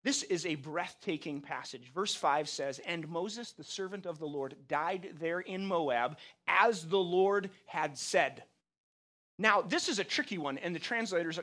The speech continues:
don't really know what to do with it. And so they make it seem like God's speaking or whatever, but this is the literal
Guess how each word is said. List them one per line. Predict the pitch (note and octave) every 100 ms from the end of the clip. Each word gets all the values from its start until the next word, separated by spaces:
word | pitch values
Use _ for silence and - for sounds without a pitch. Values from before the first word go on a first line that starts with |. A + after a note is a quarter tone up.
| E3+
don't | - G3 F3+
really | F#3+ F#3+
know | E3+
what | D#3+ D#3
to | D3+
do | D#3
with | D#3+ C3+
it. | B2
And | E3+
so | - A3
they | F#3+
make | F#3 G3 G#3+
it | A3+ -
seem | - - A#3 A3+
like | E3+ D#3+
God's | - D#3+ E3+
speaking | - G3+ F#3 E3+ D3
or |
whatever, | D3 C#3+ D3+
but | F3 - - -
this | C4 F#4+
is | B3
the | G3+ G3+
literal | G3 A3 D#4 D4+ D#4 D#4 C#4+